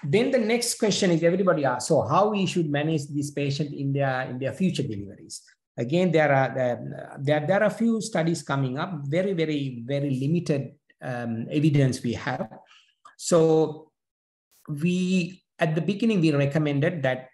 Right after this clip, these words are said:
the, all the patients should be counseled. And then, um, if they have,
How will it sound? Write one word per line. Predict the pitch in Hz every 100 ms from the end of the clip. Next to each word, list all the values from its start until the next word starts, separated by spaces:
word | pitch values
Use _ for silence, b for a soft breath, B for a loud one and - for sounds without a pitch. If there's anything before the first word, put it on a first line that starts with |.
| -
the, | 127 127 143
all | 165
the | 170
patients | 160 143 143 -
should | 147 135
be | 135
counseled. | 123 131 131 180 233 - B B B B
And | 147 147 139
then, | 147 147 151
um, | 123 123 120 127 139 -
if | 185 175 -
they | 170 165 139
have, | 175 190 190